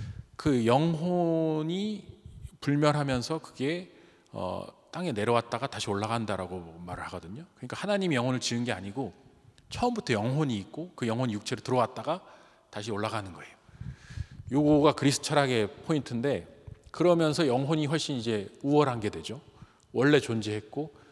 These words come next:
먼저 있었고 영혼이 불멸하고 육체는 계속 썩어서 없어지고, 어, 보잘것없는 게 되니까. 그러나 기독교 신학은 영혼이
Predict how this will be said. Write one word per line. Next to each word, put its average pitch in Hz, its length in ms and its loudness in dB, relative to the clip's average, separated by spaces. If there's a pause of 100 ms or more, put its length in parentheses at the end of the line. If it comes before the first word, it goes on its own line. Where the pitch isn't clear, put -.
(140)
먼저 120 480 4
있었고 135 600 -6 (500)
영혼이 123 300 2
불멸하고 120 640 -2
육체는 123 320 -6
계속 107 240 -12
썩어서 139 380 -4
없어지고, 101 600 -8 (480)
어, 92 200 -12
보잘것없는 98 640 -6
게 82 80 -16
되니까. - 380 -20 (560)
그러나 143 380 2 (1500)
기독교 151 460 2 (240)
신학은 147 540 -2 (280)
영혼이 160 840 0